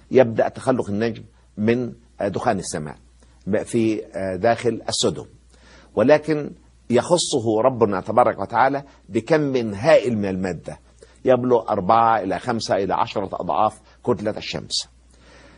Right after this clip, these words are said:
يتولد النجم نتيجة لتكدس المادة وارتفاع درجة الحرارة وبدء عملية الاندماج النووي في داخله، يبدأ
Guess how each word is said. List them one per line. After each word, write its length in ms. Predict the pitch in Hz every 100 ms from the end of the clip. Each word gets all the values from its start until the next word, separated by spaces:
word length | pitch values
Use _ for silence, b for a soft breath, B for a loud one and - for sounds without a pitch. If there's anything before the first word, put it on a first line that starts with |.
| b _
يتولد 440 | 131 117 165 180 151
النجم 360 | 147 151 147 -
نتيجة 440 | 92 98 139 117 104
لتكدس 580 | 98 107 127 101 95
المادة 480 | 90 98 120 135 147 - _ -
وارتفاع 460 | 92 - 92 117
درجة 320 | 104 107 82
الحرارة 520 | 76 - 101 123 143 - _ b b b
وبدء 520 | 104 139 127 - 85 - -
عملية 440 | 98 107 120 107 98
الاندماج 460 | 90 95 110 92
النووي 420 | 90 110 135 139
في 140 | - 95
داخله، 380 | 95 143 160 160 - b b b b -
يبدأ 460 | 120 120 113 -